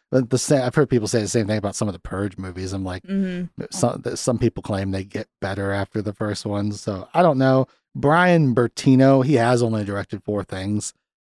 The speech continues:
Speaker 1: Uh, so, yeah, shout out to Brian.
Speaker 2: <laughs>
Speaker 1: Did an okay job.
Speaker 2: What's up, Brian? Love your movie. Been watching it for years.
Speaker 1: <laughs> Yeah. Hey, sometimes you hit. I mean, I literally just last night recorded the Leaving Las Vegas episode,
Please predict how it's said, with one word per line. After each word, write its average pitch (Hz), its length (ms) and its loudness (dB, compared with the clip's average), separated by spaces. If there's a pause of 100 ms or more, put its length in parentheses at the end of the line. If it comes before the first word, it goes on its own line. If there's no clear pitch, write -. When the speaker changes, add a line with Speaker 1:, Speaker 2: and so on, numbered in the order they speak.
Speaker 1:
Uh, 92 460 -6
so, 92 500 -6 (400)
yeah, 139 180 2
shout 131 240 2
out 127 100 2
to 113 80 -6
Brian. 113 560 -4
Speaker 2:
<laughs> - 840 -2
Speaker 1:
Did - 220 -6
an 95 60 -6
okay 196 260 -6
job. - 220 -6 (180)
Speaker 2:
What's 170 240 -4
up, 196 180 0
Brian? 190 460 -2 (140)
Love 220 180 2
your 220 160 4
movie. 202 340 4 (200)
Been 220 100 2
watching 220 320 2
it - 100 -4
for 190 120 2
years. 185 420 4
Speaker 1:
<laughs> 214 840 0
Yeah. 202 180 2 (360)
Hey, 147 180 6
sometimes 139 440 4
you 127 100 6
hit. 143 140 2 (160)
I - 80 4
mean, 151 200 4
I 135 120 4
literally 151 500 6
just 117 220 0
last 123 260 2
night 120 160 4
recorded 113 480 0
the 101 260 0 (240)
Leaving 110 340 2
Las 104 220 0
Vegas 104 400 0
episode, 101 600 0